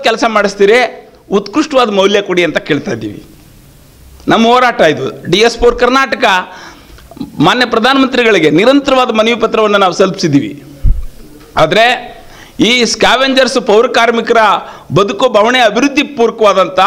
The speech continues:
ಬಜೆಟ್ ಇದಾಗಿಲ್ಲ, ಇದರ ವಿರೋಧಿಯಾಗಿರ್ತಕ್ಕಂಥ ಬಜೆಟ್ ಇದಾಗಿದೆ. ಇವ್ರಿಗೆ ಇವರ ಶಿಕ್ಷಣ, ಇವರ ಅಭಿ-, ಅಭಿವೃದ್ಧಿ, ಇವರ ಕಾಲೋನಿಗಳ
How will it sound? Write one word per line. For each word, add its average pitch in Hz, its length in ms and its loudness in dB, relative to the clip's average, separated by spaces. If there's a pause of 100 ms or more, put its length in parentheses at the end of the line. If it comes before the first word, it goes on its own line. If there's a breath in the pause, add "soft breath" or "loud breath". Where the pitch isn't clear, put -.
(460 loud breath)
ಬಜೆಟ್ 180 400 0
ಇದಾಗಿಲ್ಲ, 170 460 2 (320 loud breath)
ಇದರ 160 180 0
ವಿರೋಧಿಯಾಗಿರ್ತಕ್ಕಂಥ 185 1040 0
ಬಜೆಟ್ 156 400 0
ಇದಾಗಿದೆ. 135 720 -2
ಇವ್ರಿಗೆ 214 640 2 (160)
ಇವರ 185 220 4
ಶಿಕ್ಷಣ, 214 400 -2 (400 loud breath)
ಇವರ 180 220 2
ಅಭಿ-, 196 320 2
ಅಭಿವೃದ್ಧಿ, 202 400 -2
ಇವರ 220 300 2
ಕಾಲೋನಿಗಳ 202 560 0